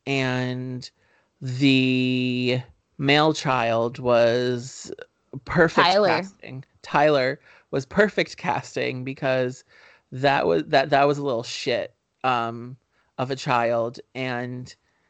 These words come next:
Speaker 1: and that kid knew how to play being a little shit really well.
Speaker 2: Right.
Speaker 1: Um,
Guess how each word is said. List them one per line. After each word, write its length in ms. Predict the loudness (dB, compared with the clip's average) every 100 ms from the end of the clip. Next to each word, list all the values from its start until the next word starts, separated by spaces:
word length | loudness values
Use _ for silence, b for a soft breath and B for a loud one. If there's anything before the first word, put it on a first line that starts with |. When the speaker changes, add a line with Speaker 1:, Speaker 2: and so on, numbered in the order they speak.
| _ _ -20 -20 -18 -6
Speaker 1:
and 720 | -4 -2 -2 -2 -2 -4 -6
that 300 | 0 0 0
kid 280 | -2 -2 -2
knew 180 | -2 -2
how 160 | 0
to 80 | -2
play 440 | -4 -2 0 0 -4
being 300 | -4 -4 0
a 80 |
little 260 | 2 2 2
shit 400 | 0 0 0 0 _ _
really 320 | -2 0 2
well. 360 | 2 2 0 -6 _ b b b b b _
Speaker 2:
Right. 220 | 2 4
Speaker 1:
Um, 160 | 0